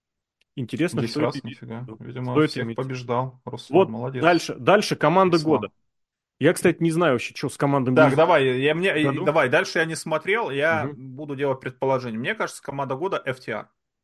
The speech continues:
Speaker 1: Ну, это правда. Сколько
Speaker 2: Ну,
Speaker 1: они
Speaker 2: вот
Speaker 1: лет
Speaker 2: я что
Speaker 1: подряд,
Speaker 2: гадал.
Speaker 1: кстати?
Speaker 2: Давай смотреть.
Speaker 1: Я не, прошлые годы не помню, но я уверен, они там должны быть.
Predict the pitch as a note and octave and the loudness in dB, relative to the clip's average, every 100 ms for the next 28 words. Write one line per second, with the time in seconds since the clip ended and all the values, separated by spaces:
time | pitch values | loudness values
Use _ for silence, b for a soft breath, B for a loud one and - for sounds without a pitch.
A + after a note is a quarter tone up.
0 | _ C3 B2 B2 B2 C3 A2 G2+ - _ | _ -4 -2 0 -2 -2 -2 -6 -14 _
1 | _ _ _ _ _ _ _ _ - G3 | _ _ _ _ _ _ _ _ 2 4
2 | F#3+ F3+ D#3+ D3+ - D3+ D3+ A#2 A#2 C3+ | 6 4 4 4 4 2 2 0 -2 -4
3 | - A2+ _ _ _ _ _ _ _ _ | -6 -12 _ _ _ _ _ _ _ _
4 | _ - G#2 G#2+ A2 A2+ A2 B2+ C#3+ A#2+ | _ -14 -8 -8 -8 -10 -6 -6 -6 -2
5 | C3+ D#3+ D#3+ E3 D#3 D#3+ C#3+ B2 B2+ - | 0 0 0 2 2 2 0 0 -4 -4
6 | A#2 A#2+ C3+ C3+ D3+ C#3 C3+ B2+ B2 B2 | -4 0 2 4 2 2 0 -2 -4 -4
7 | C3 B2 A2 - | -4 -4 -6 -8